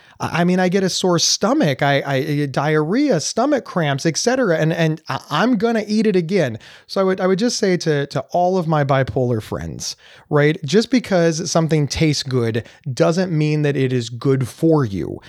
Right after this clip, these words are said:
And I think that often we miss that. We're like, "Well, I enjoyed eating it and I'm just going to ignore these negative consequences." And can you imagine if your Doctor Nicole ignored the negative consequences of taking your medication?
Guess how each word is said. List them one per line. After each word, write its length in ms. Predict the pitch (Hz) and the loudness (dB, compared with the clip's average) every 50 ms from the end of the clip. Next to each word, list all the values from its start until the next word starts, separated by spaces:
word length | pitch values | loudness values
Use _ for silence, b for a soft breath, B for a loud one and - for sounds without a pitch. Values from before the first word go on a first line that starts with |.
| B B B B B B _ _ | B B B B B B _ _
And 140 | 180 180 190 | -2 0 0
I 80 | 196 185 | 0 0
think 220 | - 262 269 214 | 0 -2 0 0
that 180 | 196 165 - - | 0 -2 -2 -2
often 680 | - 170 185 214 240 - - 165 143 131 127 127 127 123 b b b b b b | -2 0 0 0 0 -2 -2 -2 0 0 0 0 -2 -4 b b b b b b
we 280 | - 147 156 180 180 165 | -4 0 0 2 2 2
miss 320 | 151 143 143 135 - - | 2 2 0 0 -2 -4
that. 400 | - 117 90 82 - - - - b b b b | -8 -8 -8 -8 -10 -12 -14 -16 b b b b
We're 140 | - 160 160 | -4 -2 0
like, 260 | 156 156 147 147 139 | 2 2 0 0 0
"Well, 240 | 165 175 190 196 190 - | 0 0 0 0 -2 -2
I 140 | 160 165 165 | -2 0 2
enjoyed 440 | 160 156 143 127 190 214 226 226 220 | 2 0 0 0 0 0 0 0 -2
eating 340 | 220 185 185 180 185 175 | 0 0 0 2 2 2
it 200 | 170 170 165 165 - | 2 2 0 0 -2
and 140 | 156 147 147 | -2 0 0
I'm 100 | 151 147 | 0 0
just 160 | 160 156 - | 0 -2 0
going 200 | 180 170 160 147 | 0 0 0 0
to 120 | 143 151 | 0 0
ignore 400 | 147 131 135 139 143 143 143 147 | 0 0 0 0 2 2 2 0
these 220 | 143 143 135 123 139 | 0 -2 -2 -2 -2
negative 360 | 135 131 131 139 127 117 - | -2 -2 0 -2 -2 -4 -4
consequences." 800 | - 123 117 120 - 120 - - 117 107 101 - 101 98 92 B B B B B B _ _ _ | -6 -4 -4 -4 -4 -6 -6 -6 -6 -4 -4 -4 -4 -4 -6 B B B B B B _ _ _
And 160 | 208 190 180 | 2 2 2
can 200 | - 208 202 190 | 2 0 0 0
you 240 | 190 233 277 294 262 | 0 -2 -2 0 0
imagine 600 | 180 151 147 139 139 151 147 139 160 160 160 165 | 0 0 0 0 0 0 -2 -2 -2 -2 0 -2
if 160 | 165 127 107 | -2 -4 -4
your 300 | 127 127 139 147 151 156 | -2 -2 0 0 0 0
Doctor 400 | 143 147 139 143 143 - 160 151 | 0 0 -2 -2 -2 -2 -2 -2
Nicole 560 | 139 127 - - 147 127 127 135 139 139 151 - | -2 -2 -2 -2 -2 0 0 0 0 -2 -2 -2
ignored 800 | 151 139 123 131 127 131 131 135 135 123 131 139 143 147 151 151 135 | -4 -2 -2 0 0 0 0 2 0 0 0 0 0 0 0 0 0
the 80 | 135 | 0
negative 480 | 127 127 131 123 135 139 143 139 135 127 | 0 0 0 0 0 0 0 -2 -2 -4
consequences 800 | - - 127 135 127 - 143 - - 147 139 135 - 156 151 - | -4 -4 -4 -4 -2 -4 -6 -2 -2 -2 0 2 0 0 -2 0
of 160 | - 135 - | -4 -6 -4
taking 340 | - - 139 131 - 147 143 | -2 -2 -2 0 0 -2 0
your 140 | 143 139 | 0 0
medication? 640 | 131 135 135 139 131 - 127 135 131 - 151 147 151 | 0 0 -2 -2 -2 0 0 0 0 0 0 0 0